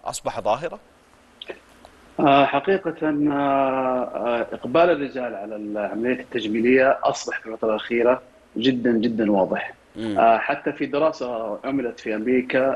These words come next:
Speaker 2: آه، وضحت إنه في مجلة، آه، acidic plastic surgery إنه ازدياد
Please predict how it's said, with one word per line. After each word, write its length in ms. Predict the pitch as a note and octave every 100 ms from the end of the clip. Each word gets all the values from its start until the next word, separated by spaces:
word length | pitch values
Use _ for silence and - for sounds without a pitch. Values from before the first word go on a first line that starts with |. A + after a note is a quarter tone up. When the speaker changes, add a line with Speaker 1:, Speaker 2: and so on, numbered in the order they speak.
| -
Speaker 2:
آه، 580 | A2 G#2+ G#2 - G2 -
وضحت 580 | A#2+ C#3 B2+ B2+ B2+ B2+ -
إنه 160 | G#2+ G2+
في 160 | A#2
مجلة، 400 | A2+ A2 B2 A#2 -
آه، 220 | A2+ G#2+ - - - -
acidic 420 | G#2+ - B2 -
plastic 400 | B2+ B2 - G#2+
surgery 540 | - B2 A#2+ A#2+ C#3+ B2+
إنه 380 | A2+ A#2 A#2 - _
ازدياد 500 | A2+ A2 C#3+ D#3+ -